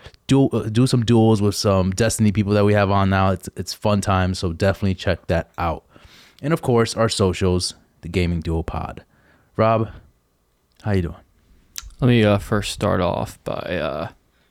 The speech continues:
Speaker 2: doing this.
Speaker 1: Oh, oh, what
Speaker 2: Oh.
Speaker 1: you got there?
Speaker 2: Oh, I just splashed and flag. Damn it.
Speaker 1: Nice,
Speaker 2: I got,
Speaker 1: nice.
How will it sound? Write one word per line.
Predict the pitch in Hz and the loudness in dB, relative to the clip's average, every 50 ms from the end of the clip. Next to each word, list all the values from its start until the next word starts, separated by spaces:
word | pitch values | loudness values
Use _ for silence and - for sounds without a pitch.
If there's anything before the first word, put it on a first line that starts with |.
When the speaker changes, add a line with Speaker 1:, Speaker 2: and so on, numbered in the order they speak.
| _ _ _ | _ _ _
Speaker 2:
doing | - - 65 67 80 | -18 -16 -16 -14 -10
this. | 117 156 202 208 - - - - - - - - _ _ _ _ - - _ _ _ _ _ _ _ - - - - - _ - - - | -6 -6 -6 -6 -6 -8 -10 -10 -12 -14 -16 -20 _ _ _ _ -20 -20 _ _ _ _ _ _ _ -10 -10 -10 -12 -14 _ -20 -14 -4
Speaker 1:
Oh, | - 101 95 - - - - | -2 0 0 0 -2 -8 -8
oh, | - 101 120 120 | -4 0 0 0
what | 87 95 101 | 0 -2 -4
Speaker 2:
Oh. | |
Speaker 1:
you | - - | -4 -4
got | - - - | -4 -4 -4
there? | - 78 78 - - - - - - - - - - - - - - - - _ _ _ _ _ _ _ _ - | -8 -10 -12 -12 -14 -16 -18 -20 -20 -20 -18 -16 -10 -8 -6 -6 -8 -8 -14 _ _ _ _ _ _ _ _ -2
Speaker 2:
Oh, | 127 120 | 0 0
I | 110 107 | 0 0
just | 104 104 - - _ - | -2 -6 -8 -14 _ -18
splashed | - - - 104 95 - - | -14 -8 -6 -4 -4 -6 -8
and | 110 107 | -8 -6
flag. | 98 98 101 98 - - _ _ | -6 -4 -4 -6 -6 -10 _ _
Damn | - 98 98 | -8 -6 -6
it. | 101 - - | -6 -4 -4
Speaker 1:
Nice, | 85 175 - - - - - - | -2 -2 -2 -4 -6 -10 -10 -6
Speaker 2:
I | - 123 127 | -4 -2 0
got, | 127 131 | 0 0
Speaker 1:
nice. | 123 - - - | -2 -2 -4 -10